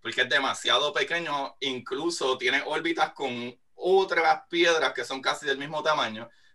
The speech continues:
Y para tú ser planeta, tú tienes que ser el jefe de tu órbita, que las cosas tienen que estar alrededor tuyo. Como es Dios con los humanos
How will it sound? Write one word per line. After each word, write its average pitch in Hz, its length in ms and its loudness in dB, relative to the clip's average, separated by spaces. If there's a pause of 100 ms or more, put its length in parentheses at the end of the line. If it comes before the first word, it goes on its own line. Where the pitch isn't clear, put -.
Y - 120 -2
para 120 240 2
tú 127 80 -2
ser 156 200 2 (240)
planeta, 156 520 2
tú 120 100 -6
tienes 123 220 -2
que 139 120 -4
ser 156 200 -2
el 120 100 0
jefe 143 400 2
de 123 100 2
tu 113 160 -6
órbita, 101 360 -2
que 98 80 -4
las - 140 -8
cosas 127 360 -6
tienen 139 240 -4
que 135 140 -2
estar 131 260 -2
alrededor 120 460 -2
tuyo. 107 360 -4 (240)
Como 127 240 -6
es 131 80 -4
Dios 151 200 -4
con - 160 -4
los - 80 0
humanos 160 420 -4